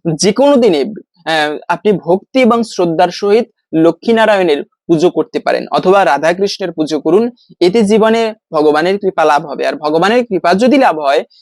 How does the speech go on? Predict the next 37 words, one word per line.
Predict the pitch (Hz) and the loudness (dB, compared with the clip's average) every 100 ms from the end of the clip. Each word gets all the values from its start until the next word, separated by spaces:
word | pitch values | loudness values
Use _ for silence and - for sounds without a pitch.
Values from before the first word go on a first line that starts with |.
| _ | _
দারিদ্রতা | 156 147 156 220 233 240 160 | -4 0 2 2 2 0 0
কেন, | 143 135 | -4 -8
সকল | 139 - - 185 220 | -10 -12 -4 -2 -2
কিছু | 202 175 | -4 -2
দূরীভূত | 156 151 139 139 | 0 -2 -4 -6
হবে। | 139 110 - | -8 -8 -12
তো | - | -8
হরে | 135 135 | -4 -2
কৃষ্ণ, | 147 160 - 220 240 _ _ - | -2 -6 -2 0 -2 _ _ -10
আশা | 165 170 214 | -4 -2 0
করছি | 226 226 | 0 0
আজকের | 240 240 247 | -2 0 0
এই | 214 | 2
গুরুত্বপূর্ণ | 170 190 - 220 220 226 | 2 0 0 -4 -2 -4
তথ্যগুলো | 214 175 - 175 196 190 | -2 -2 -4 -4 -2 0
জেনে | 190 226 170 190 _ - | 0 0 0 -4 _ -8
আপনি | 156 190 | -2 -2
সমৃদ্ধ | - 147 151 160 160 | 0 -2 2 0 0
হয়েছেন। | 175 175 170 160 131 - | 0 0 0 -4 -4 -10
ভালো | 151 143 | -2 2
লেগে | 160 160 | 2 2
থাকলে | 165 165 170 | -2 -2 0
অবশ্যই | 147 175 - 220 196 165 _ _ - | 0 0 -2 2 2 0 _ _ -10
একটি | 165 | 0
লাইক | 202 196 214 | 2 2 0
করে | - 247 | 0 0
যাবেন, | 233 254 254 | 2 2 2
কমেন্টে | 240 202 247 247 196 160 - _ - | 2 0 0 0 0 -2 -6 _ -4
মা | 170 170 | 0 2
লক্ষ্মীর | 202 233 - 254 | 2 0 -2 -6
নামটি | 240 240 240 - | -4 -4 -6 -4
একবার | 170 160 185 202 | -4 -2 -4 -4
হলেও | 233 240 | -2 -2
লিখে | 208 208 | 0 -2
যাবার | 202 196 202 - | 0 0 0 0
অনুরোধ | 165 165 170 | 0 2 0
জানাচ্ছি। | 156 151 143 - | 0 -2 -4 -6